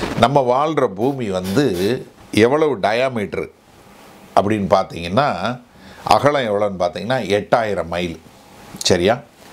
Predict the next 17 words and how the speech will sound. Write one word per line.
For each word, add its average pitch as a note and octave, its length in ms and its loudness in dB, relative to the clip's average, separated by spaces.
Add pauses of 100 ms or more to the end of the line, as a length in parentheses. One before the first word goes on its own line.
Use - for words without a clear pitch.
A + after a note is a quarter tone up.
(300)
நம்ம - 180 6
பூமி, F3+ 380 -2 (360)
நம்ம C3+ 260 6
பூமியினுடைய D#3 600 2
weight C3 320 0
எவ்வளோன்னு A2 320 0
தெரியுமா? G2 460 -2 (880)
நம்ம A2 360 4
வாழ்ற A#2+ 280 -2
பூமியினுடைய G#2 640 0
weight G2+ 320 -2
வந்து G2+ 640 0 (560)
six - 540 -2 (540)
sexed - 560 -2
பில்லியன்றாங்க. G#2+ 720 0 (420)
அதாவது A#2 520 2
என்னன்னா, A2+ 640 -2